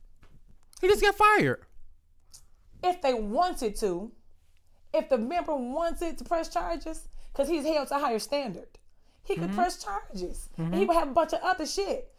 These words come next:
Speaker 2: But he
Speaker 1: Mm-hmm.
Speaker 2: felt validated at the time. He probably felt good that all they did was get fired. If they wanted to come back and do extra shit, he would have some issues.
Speaker 1: No, he coulda sued.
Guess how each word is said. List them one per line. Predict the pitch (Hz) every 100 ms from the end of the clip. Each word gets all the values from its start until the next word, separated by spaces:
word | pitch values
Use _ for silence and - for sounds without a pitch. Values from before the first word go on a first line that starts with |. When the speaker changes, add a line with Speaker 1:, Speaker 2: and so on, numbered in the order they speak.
| -
Speaker 2:
But | 175
he | 302
Speaker 1:
Mm-hmm. | -
Speaker 2:
felt | 320 277
validated | 208 311 311 269 262
at | 247
the | -
time. | - 370 339 254
He | 302
probably | - 254
felt | - 269 233
good | 330 285
that | 214
all | 226 240
they | 240
did | 262
was | 214
get | 226
fired. | 226 311 285 226 220 - - -
If | 277 302
they |
wanted | 339 320 339 294
to | 311
come | 339 302
back | 302 311
and |
do | 294 320
extra | 311 311
shit, | 311 359 339 - - -
he | - 349
would | 339
have | 302 254
some | 311
issues. | 349 359 - 190 160
Speaker 1:
No, | 247 247
he | 330
coulda | 370 220
sued. | - 311 294 127